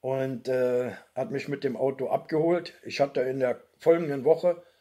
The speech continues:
ich hätte in der darauffolgenden Woche noch zwei Physiothermini gehabt, aber ich hab gesagt, „Nee, ich breche das Ganze jetzt hier ab.“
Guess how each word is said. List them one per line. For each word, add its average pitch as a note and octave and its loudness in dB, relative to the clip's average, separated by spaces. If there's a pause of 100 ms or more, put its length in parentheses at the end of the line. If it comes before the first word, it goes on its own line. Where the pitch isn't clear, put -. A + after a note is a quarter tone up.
(300)
ich - 2
hätte F#3+ 10
in D#3+ 2
der D3 2
darauffolgenden D3+ 2
Woche C#3+ 4
noch C3 0
zwei C#3 4
Physiothermini C3+ -4
gehabt, B2 2 (600)
aber C3+ 8
ich A2+ -2
hab C3+ -4
gesagt, B2+ 0
„Nee, C3 -2 (920)
ich - -8
breche C#3 0
das B2 2
Ganze C3 0
jetzt B2 0
hier B2 0
ab.“ A3 6